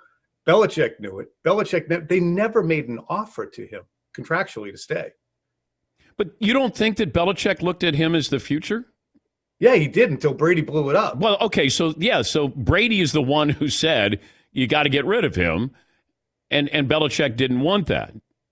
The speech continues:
Speaker 1: Well, Belichick didn't like that, but Belichick knew he had to do that. I mean, did you, you can't, Brady would have been, Brady threw twenty-eight touchdown passes and two picks in two thousand sixteen, minus four games, so he would have been the M V P. He had just won a Super Bowl.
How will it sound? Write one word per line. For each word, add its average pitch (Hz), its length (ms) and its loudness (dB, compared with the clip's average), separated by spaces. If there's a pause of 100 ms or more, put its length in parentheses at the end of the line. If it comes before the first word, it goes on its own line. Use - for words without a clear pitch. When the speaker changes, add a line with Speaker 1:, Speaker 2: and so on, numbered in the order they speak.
(340)
Speaker 1:
Well, 160 160 2
Belichick 160 560 6 (360)
didn't 120 320 0
like 135 300 2
that, 113 280 0
but 113 120 -12
Belichick 143 480 -2
knew 131 180 -4
he 117 80 -2
had 120 220 -2
to 107 60 -14
do 127 260 -4
that. 98 280 -6 (480)
I 156 60 -2
mean, 165 180 4
did 165 140 -4
you, 185 80 -8
you 156 60 -12 (160)
can't, - 140 -6 (640)
Brady 269 260 4
would 233 180 6
have 151 80 4
been, 160 420 0
Brady 240 220 0
threw 185 140 -6
twenty-eight 196 440 -2
touchdown 156 480 0
passes 127 460 -6
and 117 140 -12
two 175 160 -6
picks - 400 -2
in 113 140 -10
two 139 140 -14
thousand 131 380 -2
sixteen, 131 560 -8
minus 123 340 -4
four 123 240 -6
games, 104 300 -8
so 123 100 -10
he 120 60 -4
would 147 120 -2
have 135 60 -6
been 131 120 -6
the 131 120 -2
M 123 120 -4
V 117 120 -6
P. 107 260 -8
He 110 60 -6
had 113 100 -8
just 156 180 -8
won 170 100 -6
a 151 40 -4
Super 156 280 -8
Bowl. 147 260 -2